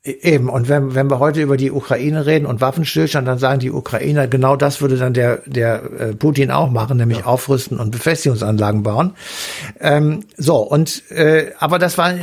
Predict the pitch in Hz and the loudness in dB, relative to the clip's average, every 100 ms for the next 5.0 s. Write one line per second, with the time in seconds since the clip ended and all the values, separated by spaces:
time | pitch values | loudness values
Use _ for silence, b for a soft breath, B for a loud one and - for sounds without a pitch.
0 | 147 170 143 165 185 151 143 131 170 190 | -6 -4 -2 0 0 0 0 2 0 2
1 | 160 147 143 143 135 143 113 156 - 131 | 2 2 0 -2 -2 -4 -2 -2 0 -2
2 | 123 139 208 208 196 - 143 170 151 135 | 0 -2 0 0 -2 -2 -2 0 2 0
3 | 139 131 135 123 - 143 147 123 131 147 | -2 -2 0 0 -2 -4 -2 -2 0 2
4 | 196 170 131 135 120 127 143 165 170 196 | 2 2 2 0 2 2 2 2 2 0